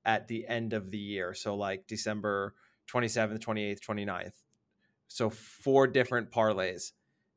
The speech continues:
They all had, were thirteen for thirteen with Ohio State left to beat Missouri in the Cotton Bowl.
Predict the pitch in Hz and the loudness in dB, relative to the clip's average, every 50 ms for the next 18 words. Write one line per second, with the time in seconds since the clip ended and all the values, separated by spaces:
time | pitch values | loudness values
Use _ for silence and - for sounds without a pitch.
0 | _ - 117 113 113 110 113 - 123 131 131 127 131 139 147 156 170 175 170 - | _ -2 2 2 2 2 0 2 6 8 10 10 10 10 10 8 8 6 2 -8
1 | _ _ _ _ _ _ _ _ _ _ _ _ _ _ _ _ _ _ - - | _ _ _ _ _ _ _ _ _ _ _ _ _ _ _ _ _ _ -4 4
2 | 127 131 127 123 110 104 107 120 113 110 113 - 135 131 131 127 - 165 160 151 | 6 8 8 8 6 4 2 2 2 2 2 4 4 4 4 4 0 -2 -2 -2
3 | - 156 147 147 - 143 135 - - - 139 127 117 110 107 107 110 110 - _ | 0 0 2 4 6 6 6 6 4 0 -2 0 0 0 0 -2 -4 -8 -12 _
4 | _ _ _ _ _ _ - 110 110 110 110 - 120 110 104 - 131 127 135 139 | _ _ _ _ _ _ -6 -4 -4 -2 0 2 2 2 4 6 10 10 12 12
5 | 139 135 131 - - - 131 123 120 98 - 120 120 107 98 98 107 - - - | 12 10 8 4 2 2 4 4 4 2 0 2 4 4 4 4 2 -4 -14 -18
6 | - _ _ _ _ _ _ _ - - 123 110 113 120 120 123 123 120 123 117 | -20 _ _ _ _ _ _ _ -6 -6 -6 -4 -2 0 0 0 -2 -2 -4 -4
7 | 107 107 117 110 107 104 98 95 98 98 - _ _ _ _ _ _ _ - 110 | 0 2 2 2 2 2 0 -2 -6 -8 -12 _ _ _ _ _ _ _ -4 -2
8 | 110 107 107 - - 117 110 101 - 95 104 92 90 82 - - - | -2 -2 -2 -2 2 4 4 4 4 0 -4 -4 -4 -4 -6 -8 -12